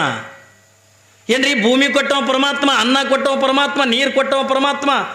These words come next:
ಬೇಡ ಅಟ್ಟಿಗೆಲ್ಲ ನಮ್ಮನ್ನ, ನಮ್ಮ ಈ, ಈ ಜೀವನ ಶರೀರ ಅಂತಕ್ಕಂಥ ಕೊಟ್ಟವನೇ ಪರಮಾತ್ಮ. ನೋಡ್ರಿ ಎಷ್ಟು ಚಂದ ಕೆತ್ತಾನ ಭಗವಂತನ ಬಳಿ, ಎಂಥ ಕಲೆ ಅದು.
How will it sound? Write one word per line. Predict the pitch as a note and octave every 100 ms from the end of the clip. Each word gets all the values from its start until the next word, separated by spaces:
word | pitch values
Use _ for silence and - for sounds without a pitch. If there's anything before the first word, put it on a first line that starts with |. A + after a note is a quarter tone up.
| - - - _ _ _ _ _ _ _ -
ಬೇಡ | F#3+ D#4+ F4 E4+ C#4
ಅಟ್ಟಿಗೆಲ್ಲ | D4 - F4+ E4 E4 F4 D#4+ - -
ನಮ್ಮನ್ನ, | C4 D4+ F4 E4
ನಮ್ಮ | C#4 D#4 E4+
ಈ, | D#4+ F4 E4
ಈ | D#4+ B3+
ಜೀವನ | B3+ E4 F#4 E4+ -
ಶರೀರ | D4 F4
ಅಂತಕ್ಕಂಥ | D#4+ B3+ D4+ C#4
ಕೊಟ್ಟವನೇ | B3+ A#3+ C4+ C#4+
ಪರಮಾತ್ಮ. | C#4 A#3 G3 F3+ - G3+ - F3+
ನೋಡ್ರಿ | C#4 B3
ಎಷ್ಟು | A3+ B3
ಚಂದ | G3+ G#3 F#3+
ಕೆತ್ತಾನ | F3+ E3+ D#3+ D#3
ಭಗವಂತನ | D3 D#3 G3+ G3
ಬಳಿ, | D#3+ D#3
ಎಂಥ | C3+ - - F3+ F#3+
ಕಲೆ | B3 - E3
ಅದು. | C#3+ B2+ - -